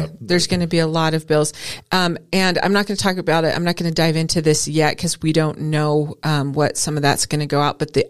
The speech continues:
Speaker 2: other block that we all need to be, and that we're bird dogging right now,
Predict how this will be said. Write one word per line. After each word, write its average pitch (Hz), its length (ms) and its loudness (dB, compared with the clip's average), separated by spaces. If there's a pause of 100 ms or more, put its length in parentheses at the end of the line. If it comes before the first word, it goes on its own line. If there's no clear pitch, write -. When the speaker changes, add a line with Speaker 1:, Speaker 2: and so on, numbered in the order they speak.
Speaker 2:
other 160 240 0
block 180 480 -2
that - 180 0
we 151 160 -2
all 156 140 2
need 156 220 -4
to - 120 -4
be, 160 160 0
and 151 120 -2
that 139 100 -2
we're 147 140 -2
bird 151 260 0
dogging 151 300 -2
right 151 180 -2
now, 147 220 0